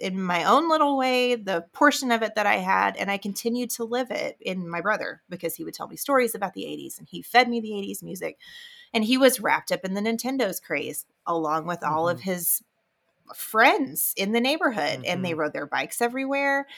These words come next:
Speaker 1: And so all of this was, like, absolutely real life.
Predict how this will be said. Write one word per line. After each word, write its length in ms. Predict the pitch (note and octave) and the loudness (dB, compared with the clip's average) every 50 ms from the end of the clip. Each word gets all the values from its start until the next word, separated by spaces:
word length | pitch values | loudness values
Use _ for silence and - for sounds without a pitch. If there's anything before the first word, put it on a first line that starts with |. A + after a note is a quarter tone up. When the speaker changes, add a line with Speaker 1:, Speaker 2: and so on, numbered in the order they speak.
| - - - - - - | -18 -20 -20 -18 0 2
Speaker 1:
And 160 | G#3+ G#3+ G#3 | 2 2 4
so 260 | - B3 A3+ G#3 - - | 4 4 4 4 6 8
all 220 | F3 G3 A3 A#3+ C4+ | 10 10 10 10 8
of 160 | C#4+ C#4+ D#4 | 6 6 4
this 360 | D#4 D#4+ D#4+ D4+ D#4 - - | 2 4 4 4 2 0 0
was, 220 | G3+ G3 F#3 F#3+ F#3 | -2 -2 -4 -4 -4
like, 460 | F3+ F3+ E3+ D#3 - - - - - _ _ _ _ _ | -4 -2 -2 -2 -4 -6 -12 -20 -20 _ _ _ _ _
absolutely 680 | G#3 A#3+ C4 C4 - - B3 A#3 A#3 G#3+ F#3+ - F3 | 4 6 6 4 2 -2 0 2 2 0 0 -2 -2
real 200 | F3 D#3+ E3 D#3 | -2 -2 -2 -2
life. 480 | A#2+ A2+ G2 - - - - - - | -2 -2 -4 -4 -6 -12 -18 -20 -20